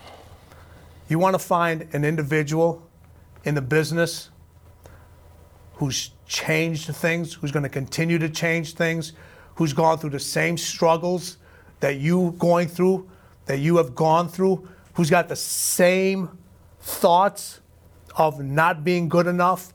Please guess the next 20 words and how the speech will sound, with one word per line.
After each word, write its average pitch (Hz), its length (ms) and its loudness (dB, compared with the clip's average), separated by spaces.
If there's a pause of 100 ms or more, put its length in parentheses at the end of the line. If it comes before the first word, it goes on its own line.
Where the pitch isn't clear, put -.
being 160 240 0
told 185 400 4
you're 156 100 0
never 165 260 2
gonna 180 180 0
be 175 140 -4
successful, 190 840 -2 (280)
you're 143 120 -2
never 175 260 2
gonna 175 180 2
amount 175 360 2
to 190 60 -2
shit. 220 440 -2 (1080)
I 190 120 2
can 196 140 -4
throw 190 180 2
out 180 140 2
the 165 80 -2
names 165 420 0
that 156 200 -2